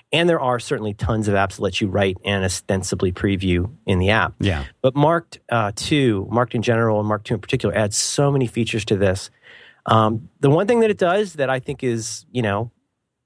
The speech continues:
Speaker 1: the most important thing is now you have one very powerful app for previewing from any text file.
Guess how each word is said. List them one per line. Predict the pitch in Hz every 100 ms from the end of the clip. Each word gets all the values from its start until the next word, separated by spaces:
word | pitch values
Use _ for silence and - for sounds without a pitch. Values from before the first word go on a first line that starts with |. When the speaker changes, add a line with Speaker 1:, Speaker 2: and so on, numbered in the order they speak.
| _
Speaker 1:
the | - -
most | 123 135 135
important | 131 147 117 104
thing | 208
is | 175
now | 139
you | 156 147
have | 117
one | 110 110 139 147 147 -
very | - 127 175
powerful | 185 139 123 120
app | 107 104
for | - -
previewing | - 139 131 117 101
from | 92
any | 104 98
text | 90 87
file. | - - -